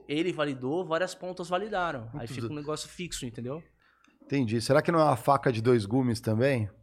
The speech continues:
Speaker 2: Porque olha só que interessante. Você, você contrata um cara desse, assim, uma profissional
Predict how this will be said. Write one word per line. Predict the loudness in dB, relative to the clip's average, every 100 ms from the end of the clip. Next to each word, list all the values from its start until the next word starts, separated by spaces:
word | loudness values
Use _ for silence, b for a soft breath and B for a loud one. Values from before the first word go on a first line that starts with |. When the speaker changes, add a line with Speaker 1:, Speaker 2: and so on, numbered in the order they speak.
| _
Speaker 2:
Porque | -8 -4 0
olha | 2 2
só | 2
que | 2
interessante. | 2 2 2 0 -2 -2 -4 -8 B B B
Você, | -4 -2 -2
você | -2 -2
contrata | 0 0 2 0 2 4 4 4
um | 2 0
cara | 2 2 4 2
desse, | 2 2 2 0
assim, | -4 -2 -2 -2
uma | -2 -2 0
profissional | -2 -2 0 0 4 2 0